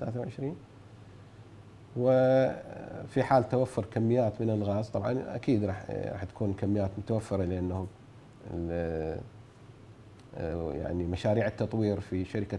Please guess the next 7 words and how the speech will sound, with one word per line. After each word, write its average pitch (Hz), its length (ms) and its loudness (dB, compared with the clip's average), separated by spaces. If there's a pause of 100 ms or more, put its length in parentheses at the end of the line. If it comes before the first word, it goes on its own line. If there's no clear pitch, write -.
نفط 95 180 -6
البصرة 95 320 -4
مستمرة. 107 580 -2 (1080)
فبالتالي 131 580 4
أيضا 123 320 4 (200)
المرحلة 113 600 4
الثالثة 110 600 0